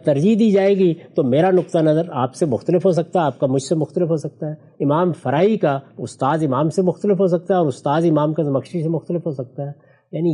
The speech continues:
یہ کیا چیز ہے جس کو دلیل بنا کر یہ ساری گفتگو کی جاتی ہے؟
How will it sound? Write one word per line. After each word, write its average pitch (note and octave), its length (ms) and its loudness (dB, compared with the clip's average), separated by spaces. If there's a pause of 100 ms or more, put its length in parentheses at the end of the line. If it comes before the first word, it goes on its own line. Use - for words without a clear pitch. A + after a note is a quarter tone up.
(120)
یہ C4 140 4
کیا C4 200 -2 (140)
چیز C#4+ 300 2
ہے A#2 140 0 (280)
جس D3 220 -2
کو F3+ 340 2 (260)
دلیل F3 300 4
بنا F3+ 260 2
کر F#3 160 2
یہ F#3 80 6
ساری D#3+ 280 0
گفتگو D#3 360 -2
کی D#3 120 -2
جاتی C3 360 -4
ہے؟ C3+ 40 -10